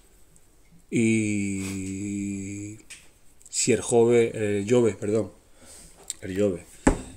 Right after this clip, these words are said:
quiere ascender, va a tener que sudar sangre porque se lo va a poner muy difícil, muy difícil. Y nosotros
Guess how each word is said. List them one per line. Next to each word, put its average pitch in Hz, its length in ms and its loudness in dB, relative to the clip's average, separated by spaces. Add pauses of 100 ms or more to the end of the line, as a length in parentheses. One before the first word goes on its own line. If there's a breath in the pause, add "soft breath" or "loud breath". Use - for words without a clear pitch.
(160)
quiere 135 200 10
ascender, 139 500 8 (200)
va 131 80 0
a - 20 -6
tener 113 180 0
que 113 60 -2
sudar 113 260 0
sangre 117 340 0
porque 101 600 -6 (120)
se - 200 -8
lo 107 80 -2
va 104 60 -2
a - 20 -2
poner 107 200 -2
muy 101 140 -2
difícil, 92 360 -10 (680)
muy 110 240 0
difícil. - 340 -10 (720)
Y 113 120 -4
nosotros 110 680 0